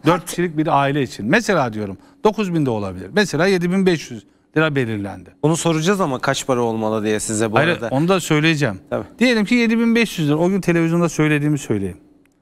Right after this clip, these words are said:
Speaker 1: Değiştirmeden.
Speaker 2: Aradaki farkı
Speaker 1: Diyelim ki
Speaker 2: devlet, e, e,
Speaker 1: Aradaki
Speaker 2: evet.
Speaker 1: farkı diyelim ki bir hanede bir
Speaker 2: Anladım.
Speaker 1: kişi çalışıyor. Sadece bir asgari ücretli var ve evine beş bin beş yüz lira giriyor. Bu rakam yedi bin beş yüz lira belirlenmişse devlet iki bin lirayı ona verecek.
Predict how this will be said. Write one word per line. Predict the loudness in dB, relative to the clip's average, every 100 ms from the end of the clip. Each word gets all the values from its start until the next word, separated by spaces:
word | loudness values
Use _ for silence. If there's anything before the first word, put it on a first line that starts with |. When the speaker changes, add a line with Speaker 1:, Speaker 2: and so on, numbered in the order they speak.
| _ _
Speaker 1:
Değiştirmeden. | 0 0 0 0 0 -2 0
Speaker 2:
Aradaki | 2 2 0 -2 -2
farkı | 2 2 4
Speaker 1:
Diyelim | 2 0
ki | 2 2
Speaker 2:
devlet, | 2 2 0 0 -4 -4
e, | -2
e, | 0 0 -2 0 2
Speaker 1:
Aradaki | 2 0 -2 -2
Speaker 2:
evet. | 0
Speaker 1:
farkı | 0 0 -6 -8 -8 -2
diyelim | 0 0 -2
ki | -4 -4 0
bir | 0
hanede | 2 0 2 0 -2 -4 -8 -20 _ -2
bir | 0
Speaker 2:
Anladım. | 2 0
Speaker 1:
kişi | 0 0
çalışıyor. | 0 0 -2 -2 -2 -2 -14 _ _
Sadece | 0 0 0 0
bir |
asgari | 0 0 -2 0
ücretli | 2 0 0 0
var | 0 -2 -6 -20 _ _ -2
ve | 2
evine | 2 2 2
beş | 2 0 -2
bin | 0
beş | 0 -2
yüz | -2
lira | 0 0
giriyor. | 0 -2 -4 -10 -20 _ _ _ _ _ _ _ 0
Bu | 2
rakam | 2 0 0 0
yedi | 0 0
bin | 2
beş | 2 0 -4
yüz | -2
lira | 0 0
belirlenmişse | 0 2 0 0 -2 -4 0
devlet | 0 2 0 -4
iki | -2 0
bin | 0
lirayı | 2 0 0
ona | 0 0
verecek. | 0 -4